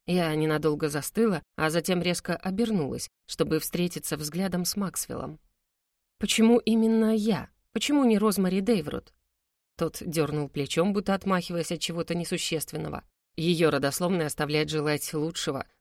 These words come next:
Дочь торговца может стать королевой только в сказках для бедняков или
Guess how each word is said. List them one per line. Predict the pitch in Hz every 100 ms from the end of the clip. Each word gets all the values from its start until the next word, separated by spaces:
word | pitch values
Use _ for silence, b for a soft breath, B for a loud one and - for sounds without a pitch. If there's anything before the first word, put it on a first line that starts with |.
| -
Дочь | 185 -
торговца | - 147 151 185 202 -
может | 151 156 156
стать | - 156 -
королевой | - 156 160 165
только | 151 160 - 160
в | -
сказках | - 190 - 170 160
для | 165
бедняков | 151 156 151 151 214 214 -
или | 143 139 139